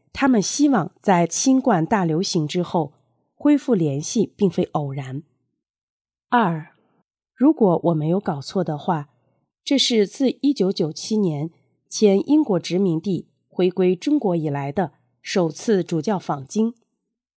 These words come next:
环球时报称其为破冰之旅。您在其中感受如何呢？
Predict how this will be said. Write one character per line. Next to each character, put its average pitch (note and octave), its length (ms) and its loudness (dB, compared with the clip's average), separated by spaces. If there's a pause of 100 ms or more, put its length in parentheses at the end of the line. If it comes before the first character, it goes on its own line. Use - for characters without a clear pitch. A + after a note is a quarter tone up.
(320)
环 B3 260 2
球 F#3+ 220 -4
时 - 220 -2
报 E3+ 320 -4 (160)
称 G#3+ 200 4
其 G#3 180 0
为 D#3+ 200 2
破 A3 300 0
冰 C4 220 0
之 F#3+ 160 -2
旅。 D#3+ 260 -4 (640)
您 C4 220 6
在 C4+ 180 2
其 C4+ 240 -2
中 C#4 260 2
感 D#3 320 -4
受 B3 220 0
如 F#3 160 -2
何 D#3+ 260 -2
呢？ G#3+ 180 0